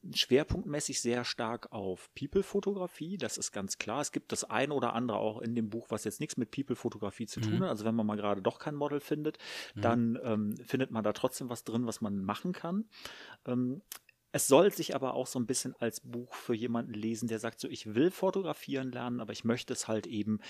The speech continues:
Speaker 1: ich, ich möchte keine Landschaften fotografieren, ich will keine Stillleben fotografieren. Mein Ziel ist es eigentlich, Menschen zu fotografieren." Und, ähm, der Anspruch von dem Buch ist, dass man quasi mit diesem Buch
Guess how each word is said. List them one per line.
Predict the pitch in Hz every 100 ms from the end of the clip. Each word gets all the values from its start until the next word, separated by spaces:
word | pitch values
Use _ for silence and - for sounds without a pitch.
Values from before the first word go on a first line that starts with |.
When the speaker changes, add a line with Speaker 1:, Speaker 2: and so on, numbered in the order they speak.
| -
Speaker 1:
ich, | - -
ich | - -
möchte | 120 -
keine | 110
Landschaften | 98 120 - 113 120
fotografieren, | - 107 110 - 107
ich | 104 107
will | 110
keine | 101 98
Stillleben | - 131 156 151
fotografieren. | 151 143 127 - 135 127 - - -
Mein | 101 117
Ziel | - - 127
ist | 123 110
es | -
eigentlich, | 110 104 -
Menschen | 107 143 147
zu | -
fotografieren." | - 123 120 117 113 - 120 113 110
Und, | 107 - - - - -
ähm, | - 123 139 -
der | - 113 127
Anspruch | 151 - 147
von | - 117
dem | 120 104
Buch | 120 -
ist, | -
dass | 113 -
man | 110 110
quasi | - 110 104
mit | 110 190 123 107 135 -
diesem | 147 127 113
Buch | 113 139 - -